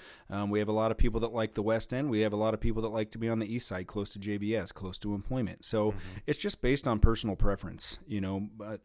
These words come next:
Speaker 1: but I would say it's, uh, kind of an even split all across town.
Speaker 2: Okay.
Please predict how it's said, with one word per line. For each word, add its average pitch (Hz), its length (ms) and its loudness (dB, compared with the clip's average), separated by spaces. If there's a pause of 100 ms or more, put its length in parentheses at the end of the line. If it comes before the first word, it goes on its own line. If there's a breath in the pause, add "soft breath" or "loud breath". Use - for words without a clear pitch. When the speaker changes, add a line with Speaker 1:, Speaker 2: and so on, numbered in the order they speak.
(140)
Speaker 1:
but 120 180 6
I 135 100 6
would 147 140 2
say 123 220 2
it's, - 300 0
uh, 107 300 2 (360 soft breath)
kind 120 140 0
of 110 60 0
an 117 80 -2
even 110 260 -2
split 101 340 -2 (340)
all 95 120 -4
across 92 300 -6
town. 95 240 -6
Speaker 2:
Okay. 139 260 -10